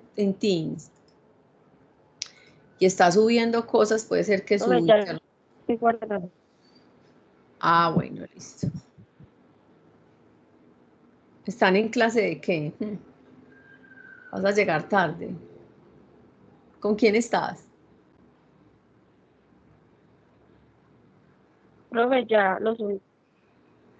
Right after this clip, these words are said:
Speaker 1: Ma-, eh, amor, ¿con quién estás?
Speaker 2: Profe,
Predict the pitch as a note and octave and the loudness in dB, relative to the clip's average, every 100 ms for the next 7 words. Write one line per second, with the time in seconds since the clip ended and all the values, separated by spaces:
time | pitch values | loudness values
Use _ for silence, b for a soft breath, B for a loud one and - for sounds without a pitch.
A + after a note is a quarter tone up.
0 | b b b _ - - - G3+ A3 A3 | b b b _ -12 -12 -6 0 0 0
1 | G3+ G3 F#3+ F#3+ A3+ F3+ - G3+ F#3+ G3 | 0 2 4 4 2 0 -2 -4 0 0
2 | E3+ F#3 - F#3+ F#3 F#3+ G#3 A3 A3+ B3 | 0 -2 -2 -2 -2 -8 -6 -6 -2 -2
3 | G#3 | -2